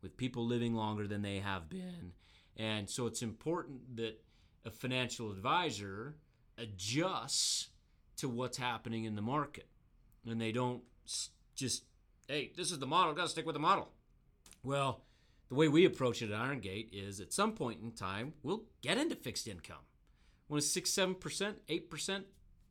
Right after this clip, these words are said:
that we can get, hey, let's go back to it. Until that time, most people are going to have to be more invested in equities than they otherwise would want to be or thought they should be.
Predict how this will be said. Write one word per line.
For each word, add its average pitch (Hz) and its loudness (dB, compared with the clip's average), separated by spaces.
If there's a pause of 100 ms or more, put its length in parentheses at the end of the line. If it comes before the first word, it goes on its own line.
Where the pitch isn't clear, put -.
(140)
that 135 -12
we 147 0
can 127 -4
get, 156 2 (600)
hey, 233 2
let's 170 0
go 254 2
back 208 0
to 139 0
it. - -12 (960)
Until 156 0
that 160 -2
time, 233 -4 (500)
most 170 0
people 208 -2
are 143 -6
going 156 -6
to 151 -6
have 147 -4
to 147 -8
be 139 -4
more 127 0
invested 135 -4
in 113 -4
equities 202 -8
than 117 -4
they 131 -4
otherwise 127 -2
would 107 -4
want 131 0
to - -6
be 82 -12 (400)
or 120 4
thought 165 4
they 131 4
should 277 4
be. - -14